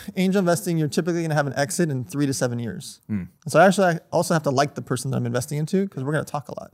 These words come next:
Speaker 2: Yeah.
Speaker 1: We gotta be, I like, I have to actually wanna go to dinner with them.
Speaker 2: Yeah.
Speaker 1: Three to seven years on average. If they go bankrupt, it's usually within two years.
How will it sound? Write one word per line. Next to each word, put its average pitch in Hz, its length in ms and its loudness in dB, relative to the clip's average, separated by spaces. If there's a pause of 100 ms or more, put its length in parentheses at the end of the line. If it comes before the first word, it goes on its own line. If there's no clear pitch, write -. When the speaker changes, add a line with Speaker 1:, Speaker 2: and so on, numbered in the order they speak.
Speaker 2:
Yeah. - 60 -18 (240)
Speaker 1:
We 147 40 0
gotta 143 120 4
be, 127 180 -6
I 127 60 -2
like, 139 260 0
I - 40 -2
have 156 120 0
to 139 180 -2
actually 143 200 0
wanna 139 140 -2
go 131 100 -2
to 120 60 -4
dinner 123 180 -4
with - 100 -10
them. - 160 -14
Speaker 2:
Yeah. 82 120 -12 (600)
Speaker 1:
Three 196 140 6
to 208 80 6
seven 175 200 4
years 160 160 2
on 156 140 0
average. 147 500 2 (160)
If 139 140 -2
they 165 120 2
go 156 120 2
bankrupt, 147 460 2
it's 127 100 -6
usually 143 200 -2
within 135 220 -4
two 131 140 -6
years. - 320 -10